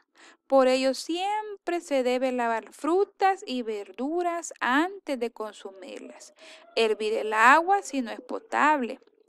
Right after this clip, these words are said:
Mantener la basura tapada para evitar la propagación de moscas.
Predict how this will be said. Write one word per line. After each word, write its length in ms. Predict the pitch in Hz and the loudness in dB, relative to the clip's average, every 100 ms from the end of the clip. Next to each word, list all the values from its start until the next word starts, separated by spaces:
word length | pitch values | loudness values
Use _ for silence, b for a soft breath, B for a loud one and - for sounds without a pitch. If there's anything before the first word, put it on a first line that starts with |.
| B B _ | B B _
Mantener 580 | 226 226 214 220 214 220 | -2 -2 -2 -8 -6 -4
la 160 | 220 214 | -2 0
basura 440 | 220 214 214 214 | -2 -6 -6 -6
tapada 680 | - 208 - 226 269 330 381 B B B | -6 -12 -4 2 2 2 -2 B B B
para 220 | - 254 247 | 0 2 2
evitar 440 | 226 226 220 214 | -2 -2 0 2
la 140 | 254 | 2
propagación 920 | 269 254 247 226 214 196 - 208 220 233 | 0 -2 -2 -6 -6 -8 -12 -12 -8 -6
de 120 | 214 | -8
moscas. 840 | 202 202 - - - - - - | -4 -2 -2 -6 -10 -12 -12 -14